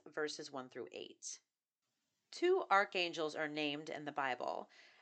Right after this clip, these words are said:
As I said earlier, archangel is a rank, not a type of angel. Michael, whose name is a rhetorical question asking, "Who is like God?"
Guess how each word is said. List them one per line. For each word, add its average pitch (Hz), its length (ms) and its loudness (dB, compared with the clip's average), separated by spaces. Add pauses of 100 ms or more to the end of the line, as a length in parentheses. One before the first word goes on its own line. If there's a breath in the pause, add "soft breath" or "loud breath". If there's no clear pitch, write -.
As 202 120 2
I 240 60 6
said 277 240 4
earlier, 160 540 6
archangel 165 540 4
is 151 340 -2
a 156 80 -2
rank, 147 680 0
not 147 240 0
a 127 140 -6
type - 380 -2
of - 140 -6
angel. - 480 -10 (1160 loud breath)
Michael, 196 640 4 (100)
whose 175 200 0
name 165 260 -2
is 165 180 -4
a 160 80 2
rhetorical 160 540 2
question 143 540 2
asking, 127 520 -6 (160)
"Who 262 220 0
is 143 160 -4
like 120 300 -2
God?" 143 500 2